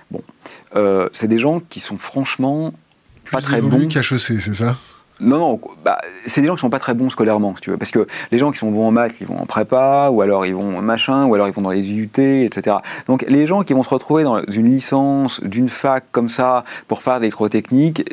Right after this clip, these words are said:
Speaker 1: ils avaient pas mention très bien au bac, hein. Et en plus, ils aiment pas les maths, sinon ils seront en licence de maths ou de physique. S'ils font de l'électricité, c'est parce qu'ils aiment, euh, maniper, tu vois.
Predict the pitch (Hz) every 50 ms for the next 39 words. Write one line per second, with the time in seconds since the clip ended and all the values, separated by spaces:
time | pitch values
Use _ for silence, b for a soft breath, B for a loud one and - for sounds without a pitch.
0 | - - - 87 95 104 98 104 - 135 123 117 107 - 117 110 - - 104 98
1 | 98 92 95 87 85 - - - 87 - - B B B B - 110 123 127 120
2 | - - 190 185 - 117 107 110 107 101 113 113 117 117 113 101 92 - - -
3 | - - 92 113 120 104 - - - 85 90 - 98 98 92 95 101 110 107 101
4 | - - - - 117 110 110 90 - - - 92 - 107 101 101 95 90 - -
5 | 98 - 113 98 123 123 135 147 143 - 95 - - - - - 104 107 120 123
6 | 123 107 95 95 95 110 123 127 127 117 110 - 107 85 - - 90 -